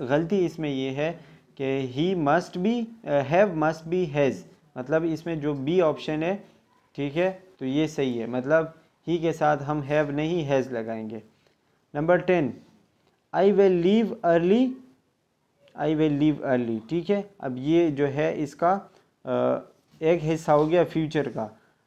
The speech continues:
अब इसका जो दूसरा हिस्सा है वो हमने प्रेजेंट में लगाना है, ठीक है।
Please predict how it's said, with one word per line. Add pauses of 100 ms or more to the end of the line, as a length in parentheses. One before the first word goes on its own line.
(160)
अब
इसका
जो
दूसरा
हिस्सा
है
वो
हमने
प्रेजेंट
में
लगाना
है, (360)
ठीक
है।